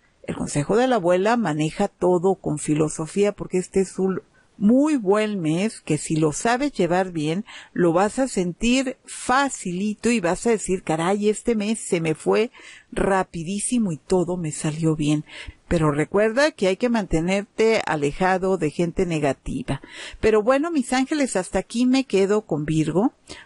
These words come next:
Yo soy Gina Mateos y estoy encantadísima de que se hayan quedado conmigo hasta el final de este video.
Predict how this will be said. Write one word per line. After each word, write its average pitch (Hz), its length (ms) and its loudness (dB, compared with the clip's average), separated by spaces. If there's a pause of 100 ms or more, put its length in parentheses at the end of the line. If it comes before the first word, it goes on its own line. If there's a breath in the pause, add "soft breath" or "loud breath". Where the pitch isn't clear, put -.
(120 loud breath)
Yo - 100 0
soy 147 220 0
Gina 214 320 4
Mateos 165 880 0
y 151 160 -2
estoy 170 340 -2
encantadísima 190 1080 -2
de 165 80 -4
que 156 100 -10
se 160 160 -6
hayan 190 160 0
quedado 160 440 0
conmigo 160 440 -2
hasta 175 180 -4
el 147 80 -4
final 156 340 0
de 170 80 2
este 180 260 0
video. 156 440 0